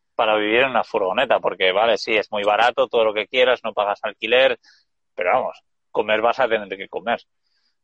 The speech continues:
Eh, y pagar gasolina, ¿no? Y si se te estropea, pues pagar los, los arreglos. Entonces yo creo que eso, pero pues poco lo mismo, vas conociendo gente, vas viendo sus métodos de,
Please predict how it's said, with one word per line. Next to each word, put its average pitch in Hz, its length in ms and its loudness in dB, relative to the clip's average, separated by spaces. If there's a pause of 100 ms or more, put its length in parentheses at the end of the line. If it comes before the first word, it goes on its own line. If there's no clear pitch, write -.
(120)
Eh, 95 920 2
y 120 100 -2
pagar 101 280 2
gasolina, 98 600 -2
¿no? 110 220 -4
Y 95 300 -6
si 95 120 -14
se 98 160 -4
te - 80 -4
estropea, 104 480 0
pues - 180 -18
pagar 98 300 -2
los, 92 300 -4
los 104 220 -10
arreglos. 98 480 -2 (640)
Entonces 139 280 -2
yo 160 100 0
creo 202 200 2
que 113 180 2
eso, 117 360 2
pero 110 560 2 (1400)
pues - 280 -6 (320)
poco 285 480 -4 (100)
lo 131 160 2
mismo, 135 520 -2
vas 127 280 -2
conociendo 147 580 0
gente, 120 520 0
vas 123 260 -2
viendo 131 400 0
sus - 300 -8
métodos 123 600 0
de, 110 340 2